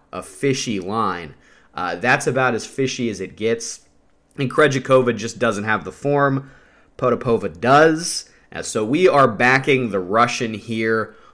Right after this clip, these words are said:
on the very obvious mush line. Uh, we're gonna go Anastasia Potapova, minus one thirty-five at BetMGM right now. Uh, that is your air horn play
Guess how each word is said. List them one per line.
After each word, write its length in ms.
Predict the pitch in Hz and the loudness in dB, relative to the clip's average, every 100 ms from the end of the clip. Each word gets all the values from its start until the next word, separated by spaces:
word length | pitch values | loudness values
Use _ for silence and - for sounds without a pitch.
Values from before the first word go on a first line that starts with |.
| _ | _
on 300 | 113 120 120 | -2 0 0
the 200 | 120 117 | -2 -6
very 760 | 101 85 95 120 131 127 117 - | -8 -6 2 4 4 4 0 -2
obvious 800 | 98 110 104 113 110 104 - 101 | 0 0 -2 -4 -2 -4 -6 -8
mush 480 | 95 110 120 - | -6 -4 -2 -4
line. 680 | 123 120 127 127 127 127 131 _ _ | -4 -2 0 0 -2 -6 -10 _ _
Uh, 240 | - 85 90 | -12 -8 -6
we're 160 | 98 135 | -2 0
gonna 140 | 139 | 2
go 260 | 127 120 117 | 2 2 0
Anastasia 720 | 120 123 120 123 120 120 120 | -2 -4 -4 0 0 0 -4
Potapova, 800 | 107 117 107 101 110 107 107 104 - - | -4 -2 -4 -2 -4 -4 -6 -8 -12 -8
minus 520 | 117 139 147 139 - | -2 0 0 -2 -2
one 240 | 120 127 | -2 -2
thirty-five 640 | 120 123 113 110 107 101 | -2 -4 -4 -2 0 0
at 100 | 98 | -2
BetMGM 600 | - 104 98 92 95 95 92 | -6 -6 -6 -6 -6 -6 -6
right 180 | 90 | -6
now. 360 | 80 87 87 - _ _ | -6 -8 -10 -12 _ _
Uh, 160 | - 80 | -10 -10
that 360 | 82 113 123 120 | -2 0 0 0
is 300 | 113 98 - | -6 -6 -8
your 220 | 98 98 | -6 -4
air 240 | 101 101 | -2 -2
horn 400 | 98 98 92 87 _ | -2 -6 -6 -12 _
play 540 | - 95 98 92 87 | -14 -8 -4 -4 -4